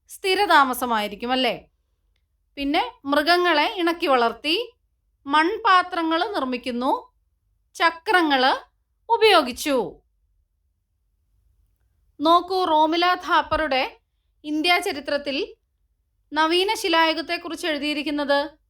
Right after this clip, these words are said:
നവീന ശിലായുഗത്തെ നവീന ശിലായുഗ വിപ്ലവം എന്നാണ് ഗോർഡൻ ചൈൽഡ് വിശേഷിപ്പിക്കുന്നത്. നവീന ശിലായുഗത്തിൽ വൻ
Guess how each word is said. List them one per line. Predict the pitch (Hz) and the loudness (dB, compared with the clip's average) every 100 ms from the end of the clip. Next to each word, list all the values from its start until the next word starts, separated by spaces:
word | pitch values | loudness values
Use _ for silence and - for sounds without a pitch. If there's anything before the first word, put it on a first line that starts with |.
| _ _ _ _ _ _ _ | _ _ _ _ _ _ _
നവീന | 285 320 359 392 453 | -2 0 0 -2 -2
ശിലായുഗത്തെ | 403 311 294 294 285 294 254 311 392 _ _ _ _ - | -2 0 0 0 -4 -4 -2 -4 -10 _ _ _ _ -8
നവീന | 302 330 349 381 392 | -2 0 0 0 -2
ശിലായുഗ | 415 349 311 320 330 339 | -4 -4 0 0 0 -2
വിപ്ലവം | 349 277 330 - 392 415 403 | -4 -2 -6 -4 0 0 0
എന്നാണ് | 320 294 262 240 254 - - _ _ _ _ _ | 0 0 0 0 -4 -6 -12 _ _ _ _ _
ഗോർഡൻ | 240 294 320 330 359 415 | -2 4 4 4 0 -2
ചൈൽഡ് | - 302 262 285 | -2 0 0 -2
വിശേഷിപ്പിക്കുന്നത്. | 339 320 302 330 - 247 233 226 190 - _ _ _ _ _ _ _ _ | -6 -6 -8 -10 -12 -10 -8 -6 -6 -8 _ _ _ _ _ _ _ _
നവീന | 247 254 285 320 403 | -2 0 0 -2 -2
ശിലായുഗത്തിൽ | 381 294 269 277 277 285 294 370 | -2 2 2 2 -2 -6 -6 -6
വൻ | 302 269 294 | -2 2 2